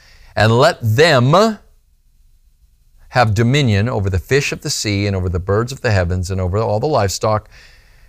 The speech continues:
over all the earth, over every creeping thing that creeps on the earth.'" So God created man in his own image. In the image of God, he created him. Male and female, he created them. And God blessed them.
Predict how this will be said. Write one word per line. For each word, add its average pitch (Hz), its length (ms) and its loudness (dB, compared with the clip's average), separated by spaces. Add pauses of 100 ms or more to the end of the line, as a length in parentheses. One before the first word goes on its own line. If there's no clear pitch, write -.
(160)
over 95 240 0
all 107 120 2
the 117 120 2
earth, 101 220 2
over 98 200 0
every 98 180 0
creeping 98 360 -4
thing 95 220 -2
that 95 80 -4
creeps 92 300 -4
on 95 100 0
the 110 80 0
earth.'" 120 160 2
So 104 160 -2
God 135 280 0
created 156 440 -2
man 147 380 2
in 143 180 -4
his 127 180 0
own 151 200 -2
image. 104 360 -2
In 113 100 0
the 117 120 0
image 123 240 -2
of 104 120 -4
God, 120 240 2
he 120 100 -4
created 107 500 -4
him. 104 260 0
Male 110 280 0
and 104 120 -4
female, 101 440 -4
he 92 160 -4
created 85 560 -6
them. 117 340 0 (880)
And 101 160 0
God 113 240 2
blessed 175 320 0
them. 98 220 -6